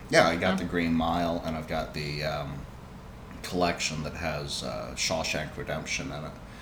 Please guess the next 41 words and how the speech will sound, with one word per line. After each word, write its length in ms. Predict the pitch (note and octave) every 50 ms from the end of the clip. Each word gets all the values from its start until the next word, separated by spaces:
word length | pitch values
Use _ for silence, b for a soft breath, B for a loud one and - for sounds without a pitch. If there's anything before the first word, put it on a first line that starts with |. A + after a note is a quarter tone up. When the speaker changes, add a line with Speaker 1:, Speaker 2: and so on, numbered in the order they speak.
| B B B B
Speaker 1:
Shawshank 460 | - G#2+ G2 F2+ - F#2 E2 D#2+ D#2 - -
was 180 | D2+ C#2 - B1+
a 380 | B1 B1 - - - - E2
novella, 460 | E2+ D#2+ D2 C#2+ D2+ D2+ - - - - - - - - -
and 100 | E2 D#2+
then 140 | C2+ C#2 C#2+ C#2+
they 60 | B1+
turned 320 | - - - E2 D#2 C#2
it 80 | - C2+ -
into 120 | - B1+ - - B1+
a 40 | -
three-hour 460 | - - - - B1 - - - -
Speaker 2:
I 180 | - - - - -
didn't 80 | C#4 C4+
Speaker 1:
movie. 100 | C#4 C#4+ D4+
Speaker 2:
know 120 | D#4+ D4+
that. 180 | A#3 F#3+ F3+ -
Speaker 1:
Yeah. 60 | - - - - - - - - - - B B B B B B B B B
Speaker 2:
That's 160 | C4+ B3+ -
Speaker 1:
Yeah. 60 | -
Speaker 2:
kinda 180 | B3+ G3 F#3 F#3
cool. 160 | - F3+ G3+ G#3 - -
I 40 | A#3+ A3+
Speaker 1:
He 60 | - -
Speaker 2:
definitely 160 | - E3+ - G3+
wanna 60 | F#3 F3+
Speaker 1:
released 180 | F#3 F#3+ F3 F3
Speaker 2:
read 60 | F3 -
that 140 | G3 A#3+
Speaker 1:
it, 60 | A#3+ G3
Speaker 2:
then. 160 | F#3 G3 G3
Speaker 1:
uh, 20 | - - - - E2+
yeah, 120 | - - - E2+ - - - - -
I 40 | -
think 220 | - B2 C3 B2+
he 100 | B2+ A2+
released 520 | F2+ E2 D#2 C#2+ - F2+ G2+ - - -
it 80 | - -
chapter 400 | - - E2+ D#2+ D#2 - - D2
by 200 | C#2 - B1 B1
chapter 520 | B1+ - - D#2+ F2 - - - D2+ B1+